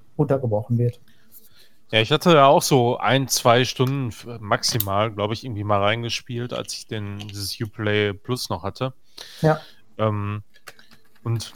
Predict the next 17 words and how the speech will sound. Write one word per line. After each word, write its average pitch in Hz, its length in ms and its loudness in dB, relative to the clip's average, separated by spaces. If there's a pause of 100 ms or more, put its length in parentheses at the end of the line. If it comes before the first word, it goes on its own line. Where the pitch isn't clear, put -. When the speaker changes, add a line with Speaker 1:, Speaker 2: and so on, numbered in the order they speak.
Speaker 2:
da 127 180 4
hat 165 100 2
mir 208 60 -2
das 196 160 4
auch 185 140 0
schon 185 180 -4
eigentlich 160 240 -2
ziemlich - 300 -6
gut 196 180 -12
gefallen, 131 540 -2
so, 110 400 -8 (580)
muss 110 280 -8
ich 101 100 -6
sagen. 123 340 4
Also 120 220 -2
das, 120 300 0
äh, 127 200 -10